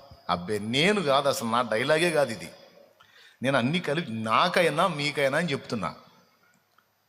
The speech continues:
నాకైనా మీకైనా అంటే, ఇప్పుడు ఎవరు, ఎవరు వార్నింగ్ ఎవరిది? నాదా, దేవుడిదా?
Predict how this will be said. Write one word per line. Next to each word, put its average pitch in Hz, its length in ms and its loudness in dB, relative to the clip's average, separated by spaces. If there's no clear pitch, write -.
నాకైనా 160 840 2
మీకైనా 107 640 -6
అంటే, 156 180 -4
ఇప్పుడు 143 160 -6
ఎవరు, 143 260 0
ఎవరు 170 240 0
వార్నింగ్ 160 360 2
ఎవరిది? 175 280 2
నాదా, 160 340 2
దేవుడిదా? 170 580 2